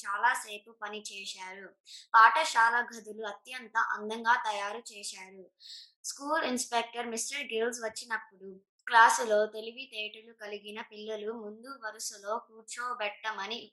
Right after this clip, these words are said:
విద్యార్థుల గురించి ఉపాధ్యాయులందరినీ అతనికి మంచి అభిప్రాయం కలిగేలా చూడవలసిందని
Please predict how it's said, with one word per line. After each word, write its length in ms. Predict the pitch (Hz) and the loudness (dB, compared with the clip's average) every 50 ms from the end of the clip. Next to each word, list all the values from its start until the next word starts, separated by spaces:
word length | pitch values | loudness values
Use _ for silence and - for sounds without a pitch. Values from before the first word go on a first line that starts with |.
| _ | _
విద్యార్థుల 800 | 208 208 196 190 202 214 214 208 202 202 196 208 208 214 247 262 - - - _ _ _ | -16 -16 -14 -10 -4 -2 0 0 0 -2 -4 -6 0 2 2 2 0 -4 -14 _ _ _
గురించి 360 | 214 208 214 214 208 214 254 | -14 -10 -8 -8 -6 -8 -8
ఉపాధ్యాయులందరినీ 1200 | 233 - 220 214 220 220 220 220 226 214 208 208 214 208 208 202 202 202 202 202 196 196 196 214 233 | 0 6 8 10 10 8 6 2 0 0 2 2 0 -2 -4 -8 -12 -14 -18 -20 -20 -18 -14 -10 -8
అతనికి 720 | 226 208 - - 208 202 202 196 196 240 269 269 - - _ _ - | -8 -8 -8 -10 -18 -18 -18 -18 -16 -16 -18 -18 -18 -20 _ _ -2
మంచి 500 | 214 214 220 220 - - 254 - - _ - | 0 0 0 -2 -6 -6 -8 -8 -6 _ 4
అభిప్రాయం 760 | 214 214 - 240 233 - 233 220 214 208 202 202 220 247 247 | 4 4 4 2 0 4 8 8 10 10 8 6 2 0 -4
కలిగేలా 760 | 233 214 208 214 214 208 226 214 208 202 196 190 202 220 233 - - 226 | -10 -12 -10 -10 -8 -6 -6 -6 -6 -6 -2 2 2 2 2 0 -6 -14
చూడవలసిందని 1160 | 214 220 214 226 226 220 220 208 208 214 208 - 202 196 196 202 202 196 196 214 254 277 - | -18 -20 -14 -12 -6 -4 -4 -4 -4 -8 -10 -10 -12 -14 -20 -20 -18 -14 -10 -10 -10 -10 -12